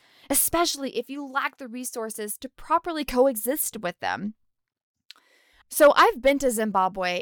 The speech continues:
and Botswana, and Botswana has the number one population in the world for elephants. They have around a hundred and thirty thousand.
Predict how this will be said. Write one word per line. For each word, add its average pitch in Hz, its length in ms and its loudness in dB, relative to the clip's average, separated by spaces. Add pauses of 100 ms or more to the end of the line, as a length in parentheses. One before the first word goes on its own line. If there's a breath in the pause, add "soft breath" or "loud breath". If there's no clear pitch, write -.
and 302 240 0
Botswana, 175 760 -2
and 233 140 -4
Botswana 277 500 -2
has 220 420 -6
the 220 120 -6
number 247 260 -2
one 254 160 -2
population 208 600 -4
in 190 80 -10
the 185 80 -8
world 180 300 -6
for - 120 -10
elephants. - 640 -8 (220 soft breath)
They - 120 4
have 262 240 2
around 240 220 4
a 214 40 -6
hundred 233 300 -6
and 208 140 -2
thirty 214 260 -8
thousand. 294 380 -6